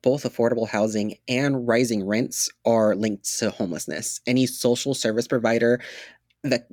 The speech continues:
any government agency you talk to will tell you that rents and affordable housing are contributing to what we're seeing with homeless numbers. But that's not just here in Southern Nevada.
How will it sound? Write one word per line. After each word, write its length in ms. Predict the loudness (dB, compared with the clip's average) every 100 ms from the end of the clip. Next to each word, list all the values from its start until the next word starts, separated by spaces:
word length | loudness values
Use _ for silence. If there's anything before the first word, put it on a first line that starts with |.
| -2
any 240 | 2 2
government 380 | 2 2 2 0
agency 420 | 2 2 2 2 0
you 240 | 2 -2
talk 340 | -2 -4 -4 -2
to 220 | 2 2
will 140 | 0
tell 260 | 0 0 2
you 280 | 2 0 -2
that 240 | -4 -4 _ _ -6
rents 420 | 0 0 0 -6 -8 -10 -2
and 120 | -2
affordable 380 | 2 2 4 2
housing 400 | 2 2 0 0
are 60 | -2
contributing 580 | -4 -2 0 0 0 0
to 100 | 0
what 200 | 0 0
we're 100 | -2
seeing 300 | 0 0 0
with 140 | -2
homeless 380 | -4 -4 -4 -4
numbers. 360 | -4 -2 -2 -4 -12 -4
But 100 | 0
that's 360 | 0 -2 -2
not 300 | 2 2 0
just 300 | -2 -2 -2
here 180 | 0 2
in 100 | 2
Southern 280 | 0 0 -2
Nevada. 480 | -2 -2 0 -2